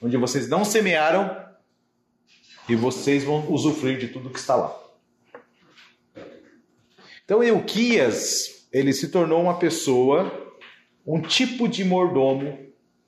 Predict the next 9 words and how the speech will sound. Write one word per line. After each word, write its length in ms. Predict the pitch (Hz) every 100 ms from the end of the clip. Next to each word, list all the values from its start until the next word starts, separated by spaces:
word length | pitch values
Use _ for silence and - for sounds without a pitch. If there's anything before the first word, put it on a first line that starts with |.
| _ _ _ -
que 140 | 185
estava 400 | - 208 202 190
representando 1400 | 165 269 285 233 240 226 - 190 160 170 220 247 196 175
a 80 | 185
pessoa 760 | 190 170 - 196 214 220 226
do 140 | 220
Cristo 880 | - - 196 247 - - 139 98 - - _ _ _ - 117
naquele 340 | 147 147 143
momento. 440 | 143 135 113 107